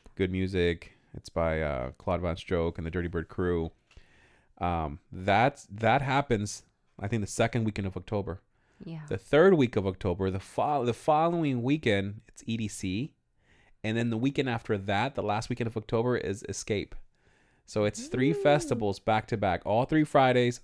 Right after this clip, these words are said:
Speaker 1: all three Saturdays, festivals. How I'm gonna deal with that with my work situation, 'cause that's my busy season, I'm not sure. But I am really, 'cause I, we got tickets for Escape and we got tickets for E D C. Dirty Bird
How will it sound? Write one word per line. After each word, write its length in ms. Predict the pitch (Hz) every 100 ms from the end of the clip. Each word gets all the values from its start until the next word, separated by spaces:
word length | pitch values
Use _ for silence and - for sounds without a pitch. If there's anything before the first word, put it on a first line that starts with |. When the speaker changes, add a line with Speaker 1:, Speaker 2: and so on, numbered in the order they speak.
| -
Speaker 1:
all 220 | 107 117
three 220 | 117 135
Saturdays, 580 | 123 127 117 107 95 - - _
festivals. 680 | - 98 - 82 73 - - - _ - _ _ _ _ _ _
How 280 | - 123 147
I'm 80 | 156
gonna 140 | 143
deal 180 | 127 127
with 120 | 123
that 340 | 127 127 120
with 160 | 110 -
my 140 | 110
work 220 | 110 107 -
situation, 500 | 117 120 117 127 113
'cause 80 |
that's 160 | 95 -
my 100 | 95
busy 280 | 95 95 113
season, 420 | 123 123 127 127 _ _ -
I'm 120 | 101
not 220 | 98 92
sure. 400 | - 107 113 151 - _ _ _ _ -
But 140 | 110 98
I 220 | 101 120
am 180 | 120 110
really, 140 | 107
'cause 100 | 104
I, 100 | 120
we 120 | 131
got 200 | 202 214
tickets 220 | 190 170
for 140 | - 117
Escape 420 | - - 135 139 110
and 100 | 127
we 80 | 135
got 160 | 117
tickets 220 | 110 104
for 120 | - 87
E 100 | 98
D 100 | 92
C. 320 | 120 107 - _ _ - - _ _ _ _
Dirty 180 | 120 143
Bird 400 | 160 147 143 -